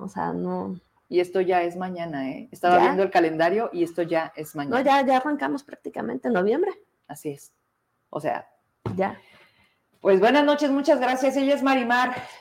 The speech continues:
Speaker 2: eh, diputada local por Acción Nacional, creo que quedó claro.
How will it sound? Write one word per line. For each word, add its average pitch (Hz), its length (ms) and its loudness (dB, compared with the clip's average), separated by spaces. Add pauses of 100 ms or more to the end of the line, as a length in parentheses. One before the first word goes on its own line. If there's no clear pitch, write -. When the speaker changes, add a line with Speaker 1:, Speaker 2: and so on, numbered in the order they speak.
(160)
Speaker 2:
eh, 196 880 2 (140)
diputada 202 440 4
local 208 540 0 (500)
por 180 140 0
Acción 208 220 -2
Nacional, 202 420 -4 (140)
creo 190 160 0
que 160 100 -8
quedó 165 240 -2
claro. 208 260 2